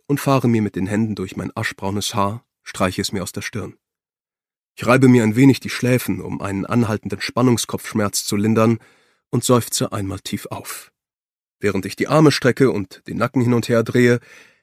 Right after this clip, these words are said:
erregt ein schwarzes Eichhörnchen, das über den Hof huscht, meine Aufmerksamkeit. Es ist nicht so, dass ich noch nie ein schwarzes Eichhörnchen gesehen habe,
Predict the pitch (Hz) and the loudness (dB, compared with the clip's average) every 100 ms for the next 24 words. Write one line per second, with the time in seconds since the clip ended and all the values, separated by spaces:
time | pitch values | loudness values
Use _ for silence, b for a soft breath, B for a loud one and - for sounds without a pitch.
0 | b 123 120 139 - 117 - 123 - - | b 2 2 2 0 -4 -4 -6 -4 -6
1 | - 123 131 - - - - - - 98 | -4 -4 -6 -6 -12 -12 -14 -14 -12 -4
2 | 104 101 107 117 - 127 - - - 117 | -2 -2 0 -2 -2 -6 -6 -10 -8 -8
3 | - 120 - - - - - - - _ | -10 -12 -12 -12 -14 -12 -16 -16 -20 _
4 | _ _ _ _ _ _ _ _ - 101 | _ _ _ _ _ _ _ _ -10 -6
5 | 95 - - 104 107 95 90 95 - 117 | -6 -8 -6 -2 0 -2 -6 -8 -2 4
6 | 123 98 - 98 104 92 - 117 110 98 | 4 2 -2 -2 -2 -4 -2 -2 -2 -4
7 | - 92 98 120 139 113 104 120 | -4 -6 -2 4 6 6 4 2